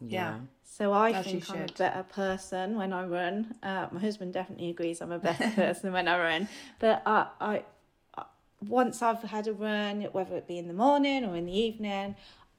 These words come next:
Speaker 3: I'm, I'm happier.
Speaker 1: Yeah.
Speaker 3: I, I know, I, I feel that in my mental health all,
Speaker 1: Well, you feel
Speaker 3: all
Speaker 1: like
Speaker 3: the
Speaker 1: you've
Speaker 3: time.
Speaker 1: looked after yourself and you
Speaker 3: Yeah.
Speaker 1: haven't ignored yourself, so therefore you're, you're more content and happier, aren't you?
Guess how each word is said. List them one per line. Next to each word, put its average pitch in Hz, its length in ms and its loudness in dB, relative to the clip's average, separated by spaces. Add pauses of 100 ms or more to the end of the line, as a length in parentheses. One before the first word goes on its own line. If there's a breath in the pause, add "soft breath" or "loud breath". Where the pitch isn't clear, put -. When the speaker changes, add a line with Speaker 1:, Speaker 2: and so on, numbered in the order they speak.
Speaker 3:
I'm, 196 520 -4
I'm 196 180 -4
happier. 196 600 -4 (280)
Speaker 1:
Yeah. 185 380 -2
Speaker 3:
I, 190 100 -6
I - 20 -2
know, 190 340 2
I, 190 160 0 (140)
I - 20 -8
feel 202 320 0
that 165 220 -2
in 180 120 -8
my 180 100 -10
mental 180 340 -8
health 175 400 -6
all, - 80 -10
Speaker 1:
Well, 240 80 -2
you 220 120 -2
feel 214 120 -2
Speaker 3:
all 220 60 2
Speaker 1:
like 196 120 4
Speaker 3:
the - 60 -2
Speaker 1:
you've 190 100 0
Speaker 3:
time. 185 80 -2
Speaker 1:
looked 190 220 -2
after 190 320 -2
yourself 185 600 0
and 180 160 -6
you 240 60 2
Speaker 3:
Yeah. 185 220 4
Speaker 1:
haven't 160 140 -4
ignored 185 420 -2
yourself, 165 420 -2
so 175 140 -12
therefore 175 340 -6
you're, 170 280 -6 (120)
you're 175 240 -4
more 175 340 -6 (200)
content 180 520 -6
and 170 120 -8
happier, 175 420 -8
aren't 175 300 -6
you? 156 240 -8